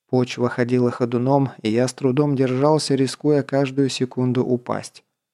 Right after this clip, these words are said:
Увернулся от падающего дерева, а потом на моих глазах начал рушиться золотой замок. Величественное здание, которое, как я успел вычитать во время подготовки к этой операции,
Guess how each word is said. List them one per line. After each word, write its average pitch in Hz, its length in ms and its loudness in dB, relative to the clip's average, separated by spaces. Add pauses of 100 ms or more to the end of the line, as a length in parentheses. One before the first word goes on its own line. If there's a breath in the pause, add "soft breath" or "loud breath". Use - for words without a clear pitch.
(320)
Увернулся 151 800 2
от 139 120 -2
падающего 131 760 0
дерева, 117 480 0 (560)
а 127 100 -2
потом 127 380 0
на 120 80 2
моих 120 340 0
глазах 131 540 0
начал 120 540 -2
рушиться 135 720 -2 (120)
золотой 117 680 0
замок. 101 560 -6 (1300)
Величественное 165 1040 0
здание, 131 580 0
которое, 131 420 -2
как 123 220 -4
я 127 160 2
успел 123 400 0
вычитать 131 500 -2
во 117 140 0
время 131 320 0
подготовки 123 640 -2
к - 120 -8
этой 117 260 -6
операции, 143 640 -2